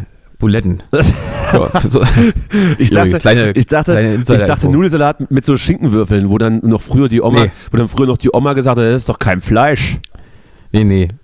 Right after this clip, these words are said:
Speaker 2: Das ist
Speaker 1: Nee, so,
Speaker 2: doch,
Speaker 1: es gab,
Speaker 2: das
Speaker 1: es
Speaker 2: ist
Speaker 1: gab,
Speaker 2: doch
Speaker 1: äh,
Speaker 2: nur
Speaker 1: es gab
Speaker 2: Wurst.
Speaker 1: Burger und die waren ausverkauft, deswegen gab's nochmal extra Buletten. Ja, <laughs> gut. Also, nee, aber jedenfalls Friday, Friar, Fri-,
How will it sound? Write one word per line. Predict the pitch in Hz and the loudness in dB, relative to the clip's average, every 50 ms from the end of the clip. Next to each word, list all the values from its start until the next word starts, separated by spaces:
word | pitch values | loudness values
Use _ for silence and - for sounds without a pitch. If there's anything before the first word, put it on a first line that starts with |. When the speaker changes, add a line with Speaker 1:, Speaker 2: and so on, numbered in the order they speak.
| _ - - | _ -8 -4
Speaker 2:
Das | - 110 - | -4 -2 0
ist | - 110 113 | 0 2 2
Speaker 1:
Nee, | 120 | 4
so, | 123 131 | 4 2
Speaker 2:
doch, | 139 - | 2 0
Speaker 1:
es | - 120 | -4 -4
gab, | - 123 123 139 - - | 0 0 0 0 0 -2
Speaker 2:
das | - 95 - | -4 -4 0
Speaker 1:
es | |
Speaker 2:
ist | - | 0
Speaker 1:
gab, | 110 123 | 2 2
Speaker 2:
doch | 131 120 - | 2 0 0
Speaker 1:
äh, | 101 120 | 0 0
Speaker 2:
nur | 117 107 | 0 0
Speaker 1:
es | 95 90 | 0 0
gab | 101 127 127 | 0 0 2
Speaker 2:
Wurst. | 226 202 101 101 | 2 0 0 0
Speaker 1:
Burger | 117 143 143 - - 175 113 | 0 0 -2 -2 -4 -2 -2
und | 117 120 120 | -2 -2 0
die | 127 113 | 0 0
waren | 120 120 120 - | 0 0 0 0
ausverkauft, | - 135 147 - 147 - - 156 143 156 165 - - | -2 -2 -2 -2 -2 -2 0 0 0 0 0 -2 -2
deswegen | 131 127 127 110 | -2 0 0 0
gab's | 110 117 117 | 0 -2 0
nochmal | 120 110 113 98 | 0 0 0 0
extra | 113 113 - - 104 | 0 -2 -2 -2 -2
Buletten. | 98 104 95 95 95 95 90 87 - - - - - - - - - - - - - - - - - - - - - - - - - - - - - - _ _ - - | 0 0 0 0 0 -2 -2 -4 -6 -12 -20 -20 -20 -20 -20 -20 -20 -20 -20 -20 -20 -20 -20 -20 -20 -20 -20 -20 -20 -20 -20 -20 -20 -20 -20 -20 -20 -20 _ _ -2 0
Ja, | 98 92 90 85 - - - | 2 2 2 0 -2 -4 -6
<laughs> | - - | -6 -4
gut. | - 131 123 87 - 117 - - | -2 0 0 0 -2 -4 -4 -2
Also, | 104 110 107 120 113 110 - - - | 0 2 2 0 0 -2 -4 -6 -2
nee, | 107 131 131 | 0 2 2
aber | 110 120 123 123 | 2 2 2 2
jedenfalls | 131 131 131 - 135 127 127 - | 2 0 0 -2 -2 -2 -2 -2
Friday, | - 117 120 139 143 139 131 | -2 0 0 2 2 0 -2
Friar, | - - 113 120 123 120 117 | 0 0 0 2 2 2 0
Fri-, | - - - 113 - | -2 -4 -4 -4 -4